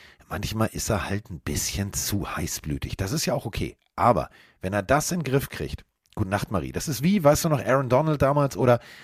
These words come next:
auch in Dominican Sue, wo er kurz mal, ähm, geguckt hat, ob seine Spol-, Stollen sauber sind auf dem Oberteil von, von, von Aaron Rodgers. Das ist halt, manche Momente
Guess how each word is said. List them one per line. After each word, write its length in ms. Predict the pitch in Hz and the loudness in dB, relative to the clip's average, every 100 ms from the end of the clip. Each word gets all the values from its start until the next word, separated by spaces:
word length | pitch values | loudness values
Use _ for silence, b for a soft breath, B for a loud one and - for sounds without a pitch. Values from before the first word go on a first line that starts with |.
| B | B
auch 180 | - 147 | 4 4
in 100 | 131 | 6
Dominican 380 | 143 156 - 135 | 4 4 -2 -6
Sue, 260 | - 196 - _ _ | 2 0 0 _ _
wo 140 | 95 110 | 4 4
er 80 | |
kurz 280 | 110 127 127 | 4 -2 0
mal, 220 | 120 107 B B B B B B - | 2 0 B B B B B B 0
ähm, 400 | 95 95 92 87 | 2 2 0 -6
geguckt 380 | 101 - 156 120 | -4 -2 0 0
hat, 160 | 113 | 2
ob 240 | 92 _ - | -2 _ -2
seine 220 | 101 101 | 0 0
Spol-, 300 | - 110 92 | 0 0 0
Stollen 360 | - 123 139 | -2 0 0
sauber 280 | 104 110 113 | 6 6 6
sind 200 | 101 117 | 0 -2
auf 140 | 87 - | -2 0
dem 120 | 92 | -2
Oberteil 500 | 104 110 90 101 98 | 4 4 4 0 0
von, 340 | - 92 90 | -2 -6 -6
von, 380 | - 92 85 82 | -6 -6 -4 -8
von 260 | - 85 71 | -8 -8 -4
Aaron 240 | 87 90 | -4 2
Rodgers. 460 | 117 131 71 - - | 2 2 -4 -6 -4
Das 180 | 95 | -2
ist 200 | - - | 0 2
halt, 200 | 156 165 - B B B B B B | 2 2 -2 B B B B B B
manche 360 | 110 131 175 202 | 0 2 4 0
Momente 680 | 139 110 117 139 151 139 | 0 0 -2 0 2 2